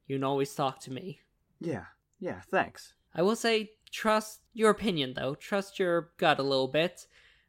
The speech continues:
Speaker 1: I feel like you've gotten a lot more insight on your emotions over these past few months, and I'm proud of you for that.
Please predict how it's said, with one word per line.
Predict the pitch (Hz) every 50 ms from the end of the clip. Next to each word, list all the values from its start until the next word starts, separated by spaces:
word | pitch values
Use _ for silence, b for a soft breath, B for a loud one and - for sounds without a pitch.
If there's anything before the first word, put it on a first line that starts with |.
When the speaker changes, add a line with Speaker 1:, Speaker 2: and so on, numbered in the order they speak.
| b
Speaker 1:
I | - - 156 156 135
feel | - - 196 196 180
like | 170 175 170 -
you've | 175 170 165 156 -
gotten | 175 175 170 160 156
a | 156 151
lot | 147 156 151 147
more | 139 143 139 139
insight | 131 143 139 139 127 - 143 131 127 127
on | 127 127 131 131
your | 127 127 127 131 131 - -
emotions | 143 156 156 147 139 - - - 135 139 165 190 190 - - - - _ _ -
over | 139 135 131 135
these | 139 139 135 -
past | - 165 147 147 - -
few | - 156 147
months, | 143 143 151 160 160 - - - - - _ _ -
and | 143 143 143
I'm | 147 156 151 151 156 156
proud | - 214 214 190 156
of | 135 -
you | 135 139
for | - - 160
that. | 151 170 185 202 233 - - -